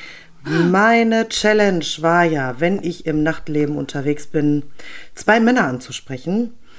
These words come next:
Speaker 1: Ja, be-, warte, Mariam, bevor wir das, äh, die Leute, die es nicht gehört haben, das war,
Speaker 2: Ja.
Speaker 1: glaub ich, in der Folge Disco, da haben wir über Ablehnung gesprochen.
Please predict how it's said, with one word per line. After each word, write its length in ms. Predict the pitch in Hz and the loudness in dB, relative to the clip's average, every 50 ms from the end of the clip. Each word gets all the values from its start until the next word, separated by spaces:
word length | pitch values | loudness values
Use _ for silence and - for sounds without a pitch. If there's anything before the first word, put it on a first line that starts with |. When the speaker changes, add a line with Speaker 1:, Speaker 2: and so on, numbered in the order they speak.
| - - - - - - - - - - | -16 -16 -16 -14 -14 -14 -14 -14 -14 -6
Speaker 1:
Ja, 280 | - 208 214 226 240 247 | -2 2 4 4 4 4
be-, 140 | 214 247 190 | 2 2 2
warte, 280 | 254 269 285 294 254 | 2 2 4 2 0
Mariam, 380 | 208 202 214 214 208 214 214 214 | 0 0 0 0 2 4 4 4
bevor 340 | 214 214 - - 240 247 233 | 2 2 2 2 2 4 4
wir 80 | 240 | 2
das, 240 | 220 233 226 220 - - - - | 2 2 2 0 -4 -8 -6 -2
äh, 200 | 214 208 208 190 | 0 0 0 2
die 120 | - 240 | 2 2
Leute, 240 | 254 262 254 254 214 | 4 2 2 2 0
die 80 | 208 226 | 0 -2
es 160 | 214 214 - | -2 -2 -2
nicht 160 | 240 269 262 | -2 -2 0
gehört 320 | - 247 240 233 233 233 196 | 0 2 2 2 2 0 -2
haben, 260 | 175 170 180 202 202 | -2 -2 -2 -2 -2
das 200 | 196 208 180 170 | -2 -2 -2 0
war, 100 | 214 208 | 0 0
Speaker 2:
Ja. 40 | 202 | 2
Speaker 1:
glaub 160 | 214 208 196 | 0 0 0
ich, 100 | 208 202 | -2 -4
in 80 | 202 190 | -4 -4
der 80 | 196 | -6
Folge 320 | 196 - 214 208 190 185 180 | -6 -4 -4 -2 -2 -2 0
Disco, 580 | 175 214 226 226 - - 240 247 262 277 269 - - - - - | 2 0 0 0 -2 -2 0 0 0 -2 -4 -10 -18 -20 -6 0
da 80 | 196 | 2
haben 80 | 196 208 | 4 4
wir 80 | 214 208 | 4 4
über 180 | 208 196 - | 4 2 0
Ablehnung 400 | 208 208 - 180 180 170 175 170 | 0 -2 -2 -2 -2 -2 -2 -4
gesprochen. 720 | 170 175 - - - 170 165 170 170 170 185 254 277 262 | -6 -8 -10 -10 -12 -12 -10 -8 -8 -6 -6 -8 -8 -12